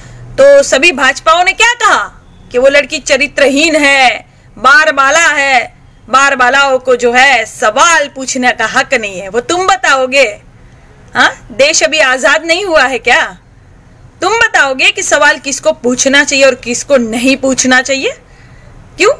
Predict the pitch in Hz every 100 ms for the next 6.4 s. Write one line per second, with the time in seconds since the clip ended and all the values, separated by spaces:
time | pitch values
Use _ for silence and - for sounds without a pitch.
0 | 339 269 311 370 539 571 370 285 185 -
1 | - - - - - - - - - -
2 | - - - - - 254 269 302 311 392
3 | 320 320 370 - 320 330 311 285 294 330
4 | 320 320 339 294 277 285 359 427 320 247
5 | 254 254 302 - 226 262 320 294 269 254
6 | 226 175 -